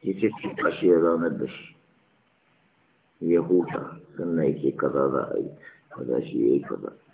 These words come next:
kaza shi ya yi kaza, kaza shi ya yi kaza." Ina ɗan ɗaukan abin da yake ɗauka. Ya gama, ya ce, "Shi kenan," ya ce, "Shi kenan, ki to kwantar da ni." Ya fashe kwantar da shi.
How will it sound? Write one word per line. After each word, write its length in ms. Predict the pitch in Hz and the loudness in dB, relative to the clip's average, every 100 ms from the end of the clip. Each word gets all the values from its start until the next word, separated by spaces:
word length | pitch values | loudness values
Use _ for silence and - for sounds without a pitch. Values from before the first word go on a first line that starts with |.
| _ | _
kaza 280 | 53 58 71 | -8 -2 -2
shi 140 | 71 64 | -2 0
ya 60 | 69 | 2
yi 120 | 71 | 2
kaza, 260 | 71 - - - _ | -4 -12 -16 -18 _
kaza 380 | - - - 71 73 | -12 -6 0 0 0
shi 160 | 58 | 0
ya 80 | 64 | 2
yi 80 | 67 | 0
kaza." 380 | 60 58 65 - | -2 -2 -2 0
Ina 260 | - 71 67 | 0 2 -2
ɗan 340 | - 76 73 - - _ | -2 -2 -4 -6 -16 _
ɗaukan 480 | 80 80 78 62 - - - _ - | -2 -2 0 -2 -2 -10 -20 _ 2
abin 220 | 73 78 67 | 4 4 2
da 60 | |
yake 200 | 69 - - | 2 0 -2
ɗauka. 420 | 64 - - - _ _ _ _ _ - | -4 -4 -8 -12 _ _ _ _ _ 0
Ya 160 | 73 73 | 2 4
gama, 420 | 73 69 73 - - | 2 2 -2 -10 -14
ya 100 | - - | -14 -8
ce, 160 | 67 69 | -6 -4
"Shi 240 | 95 - | -4 -4
kenan," 280 | 53 65 82 | -2 0 2
ya 100 | 80 | 2
ce, 140 | 69 69 | 2 0
"Shi 140 | - | -2
kenan, 340 | - 50 64 67 | -4 -4 -4 -6
ki 120 | 71 - | -8 -2
to 100 | 69 | -2
kwantar 460 | 71 67 73 65 | -2 -2 0 0
da 100 | 55 | 0
ni." 140 | 55 57 - - _ - - - - - | -4 -6 -16 -20 _ -10 -6 -4 0 0
Ya 80 | - | 0
fashe 320 | 67 - 55 | -2 0 -2
kwantar 280 | - - - - | -2 -4 -4 -4
da 80 | |
shi. 280 | - - - | -6 -10 -18